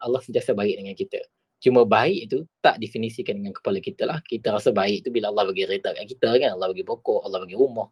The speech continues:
Pokok, apa kaitan? Allah bagi <laughs> macam-macam lah dekat kita kan. Tetapi baik itu maksudnya Allah sentiasa ada cara untuk didik kita, untuk panggil kita pulang kepada Allah.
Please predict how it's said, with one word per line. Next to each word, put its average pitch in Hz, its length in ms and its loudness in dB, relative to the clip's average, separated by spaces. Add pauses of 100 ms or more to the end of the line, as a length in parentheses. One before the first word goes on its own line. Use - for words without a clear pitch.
(140)
Pokok, - 400 -6
apa - 160 -12
kaitan? 117 240 -2 (480)
Allah 107 160 0
bagi 113 220 4
<laughs> - 20 0
macam-macam 113 380 6 (100)
lah 120 80 10
dekat 117 240 2
kita 131 160 4
kan. 175 120 4 (520)
Tetapi 131 320 -2
baik 110 380 6 (100)
itu 170 160 -6
maksudnya 135 560 -8
Allah 120 240 -4
sentiasa 120 400 -2
ada 104 160 -10
cara 110 320 -6
untuk 101 320 -6 (1040)
didik 120 400 4
kita, 107 400 -2
untuk 110 240 -2
panggil 113 320 4
kita 107 240 -4
pulang 98 320 -6
kepada - 240 -8
Allah. 82 240 -10